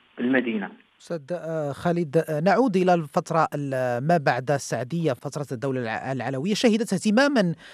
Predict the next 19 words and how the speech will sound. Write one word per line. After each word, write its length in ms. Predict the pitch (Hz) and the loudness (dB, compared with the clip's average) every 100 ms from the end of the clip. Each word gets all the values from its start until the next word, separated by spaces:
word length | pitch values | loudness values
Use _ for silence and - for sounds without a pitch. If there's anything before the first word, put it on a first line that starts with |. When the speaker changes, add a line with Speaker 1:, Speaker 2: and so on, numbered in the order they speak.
| - | -4
Speaker 2:
بالمدينة، 1120 | 175 170 185 151 147 135 131 139 156 151 156 | -2 -2 -2 -2 -2 -4 -4 -2 -2 0 -2
مدينة 300 | 139 131 139 | -2 -4 -4
أسفي. 520 | 131 143 - 139 175 - | -6 -8 -8 -6 -6 -2
آه، 280 | 175 165 156 | 0 0 0
في 200 | - 226 | 2 4
هذه 200 | 247 226 | 4 2
الفترة 480 | 202 226 214 196 202 | 2 2 4 2 2
هل 320 | 165 214 202 | 0 0 0
احتفظت 540 | - - 226 214 180 190 | -6 -4 -2 0 -2 -4
المدينة 420 | 170 156 185 180 | -4 -4 -2 -2
بآثار 1000 | 156 202 - - - 214 208 233 226 202 | -2 -4 -4 -14 0 4 4 8 8 8
ربما 360 | 180 160 165 | 4 0 0
عمرانية 720 | 139 160 151 147 175 160 156 156 - | 0 0 -2 -2 -4 -2 -4 -4 -8
لهذه 800 | 151 180 185 160 147 170 160 147 170 | 2 4 4 4 4 4 4 0 0
الفترة، 460 | 156 143 147 147 147 139 | 0 -2 -2 0 0 0
آه، 280 | 135 127 | -2 -2
بها 380 | 123 123 123 139 | -2 -2 0 -2
أستاذ 520 | - 135 113 117 117 | -2 -6 -4 -4 -2
خالد؟ 340 | 113 - - | -6 -8 -12